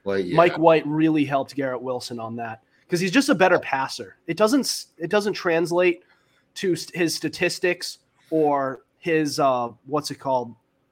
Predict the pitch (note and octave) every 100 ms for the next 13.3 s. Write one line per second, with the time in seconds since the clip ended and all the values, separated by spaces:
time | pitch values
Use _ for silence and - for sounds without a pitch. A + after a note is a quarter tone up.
0 | _ _ _ - D3 C#3+ D3+ F3+ F#3+ F#3
1 | - F3+ F3+ F3+ F#3+ F3+ - _ _ _
2 | _ _ _ _ _ _ _ _ - A2+
3 | G#2+ G#3+ G#3 G3 F#3+ E3 - D#3+ F#3+ A3
4 | B3 - - - _ - F#2 D#2+ D2+ C#2+
5 | _ E3+ E3 - E3 G3 G3+ A3+ G#3+ -
6 | C3+ E3+ E3 E3 _ - G3 G#3 E3 G3+
7 | - - E3+ F3 - D#3+ D#3+ D#3 - _
8 | _ - D3 C3+ D3 C#3 C3+ C#3+ C#3 B2
9 | B2+ B2 B2 A#2+ - _ _ _ C3 C3
10 | B2 A2 A#2 D3 D3+ D#3 C#3 D3 C3+ -
11 | C#3 C3+ B2+ B2+ - B2+ A#2 _ _ _
12 | D3 D3 C#3 B2+ F3 G3 F#3+ G3 B3 C4+
13 | G#3+ G3